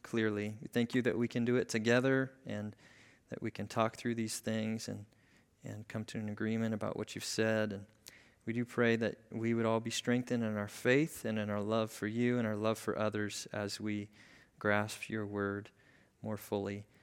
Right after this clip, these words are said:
Uh, help us as we go from here just to continue to seek you daily.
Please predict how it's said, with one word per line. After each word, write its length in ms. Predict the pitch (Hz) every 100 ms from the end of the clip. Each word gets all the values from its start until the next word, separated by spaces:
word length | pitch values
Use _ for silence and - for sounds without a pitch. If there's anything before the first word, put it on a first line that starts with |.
| _ _ -
Uh, 60 | -
help 220 | 101 117 135
us 180 | 117
as 160 | 113 -
we 100 | 120
go 180 | 117 120
from 240 | - 117
here 340 | 110 110 107 107
just 220 | 110 -
to 60 | -
continue 420 | 117 - 123 123
to 100 | 120
seek 360 | - 127 117
you 100 | 123
daily. 480 | 117 110 110 107 110